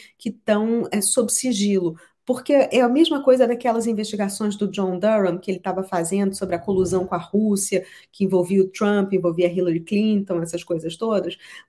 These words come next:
Não pode ter vazamento até que comecem a, a ver as prisões, pra que o outro lado não saiba atrás de quem que eles estão, porque, assim, o que pega eles não é no-, necessariamente o crime, mas é quando eles tentam acobertar o crime que eles cometeram.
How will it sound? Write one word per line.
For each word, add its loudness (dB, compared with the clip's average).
Não 0
pode 2
ter 2
vazamento 0
até -2
que -8
comecem 0
a, -2
a -4
ver 4
as -2
prisões, -2
pra 2
que -6
o 2
outro 4
lado 4
não 2
saiba 0
atrás 2
de -4
quem 0
que -4
eles -4
estão, -4
porque, -4
assim, 2
o 2
que -10
pega 0
eles 0
não -2
é -2
no-, -4
necessariamente -2
o -20
crime, 0
mas 0
é -2
quando -4
eles -2
tentam -4
acobertar -2
o -4
crime -2
que -4
eles -2
cometeram. -4